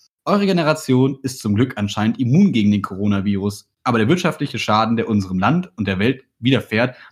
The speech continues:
den dürft ihr, eure Kinder und eure Enkel ausbaden. Denkt da mal drüber nach.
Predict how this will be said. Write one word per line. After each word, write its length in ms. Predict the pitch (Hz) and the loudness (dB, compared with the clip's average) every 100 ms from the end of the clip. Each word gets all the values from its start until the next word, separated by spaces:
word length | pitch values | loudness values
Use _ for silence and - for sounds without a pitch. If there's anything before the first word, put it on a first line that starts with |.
| - | -4
den 100 | 107 | 0
dürft 300 | 107 117 - | 2 2 -2
ihr, 380 | 151 180 226 226 - | -2 2 2 -2 -8
eure 220 | 92 92 | -6 -6
Kinder 380 | - 131 143 135 | 0 2 2 0
und 180 | 165 - | -2 -2
eure 280 | 107 139 | -2 -2
Enkel 260 | 117 92 - | -2 -4 -6
ausbaden. 640 | 87 90 - 90 92 92 - - | -12 -16 -10 -8 -6 -8 -10 -8
Denkt 200 | 95 98 | -6 -2
da 100 | 98 | 0
mal 160 | 101 98 | 2 2
drüber 240 | 104 131 | 2 2
nach. 340 | 139 92 92 | 2 -2 -10